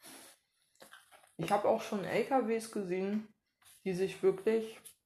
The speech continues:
hier fast an sämtlichen Seitenspiegeln, also die Zinsgutstraße ist ja quasi einspurig, aber links und rechts, äh, ist sie komplett zugeparkt.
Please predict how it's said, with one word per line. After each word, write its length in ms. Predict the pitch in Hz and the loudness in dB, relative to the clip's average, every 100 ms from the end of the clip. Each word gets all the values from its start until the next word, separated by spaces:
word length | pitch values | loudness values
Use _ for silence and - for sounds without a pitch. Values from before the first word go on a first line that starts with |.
| - - - - - | -20 -20 -20 -20 -20
hier 160 | - 196 | -4 -2
fast 480 | - 190 214 - - | 2 2 2 -4 -2
an 240 | 170 185 | 0 0
sämtlichen 800 | 185 196 220 - 220 - 233 226 | 0 0 0 -2 -4 -2 -2 2
Seitenspiegeln, 1160 | 208 208 - 254 - 233 220 240 240 247 247 - - - - - | 4 2 2 -8 -6 -4 0 2 2 0 -6 -14 -20 -20 -20 -6
also 200 | 165 165 | -2 0
die 180 | 165 160 | 2 0
Zinsgutstraße 880 | - 202 - 202 - 190 180 180 185 | -2 -4 -4 -8 -6 2 4 4 0
ist 180 | 165 - | -2 -2
ja 300 | 165 160 160 - - - - | 0 -2 -4 -14 -20 -20 -2
quasi 400 | 165 165 170 - | 2 4 2 -2
einspurig, 800 | - 175 208 - 240 233 240 240 - _ _ - - | -4 -4 -4 -4 -2 2 2 0 -10 _ _ -20 -4
aber 200 | - 170 | 2 4
links 300 | 175 226 311 | 4 2 0
und 120 | 269 214 | -2 2
rechts, 420 | 185 190 - - - | 2 2 -2 -8 0
äh, 320 | 180 180 175 165 165 170 - | 6 6 6 2 -2 -4 -4
ist 220 | - 190 | -2 -2
sie 80 | 196 | -2
komplett 420 | - 180 170 170 | -4 -2 0 -2
zugeparkt. 680 | - 208 269 - 285 330 - | -2 -2 -2 -2 -2 -4 -8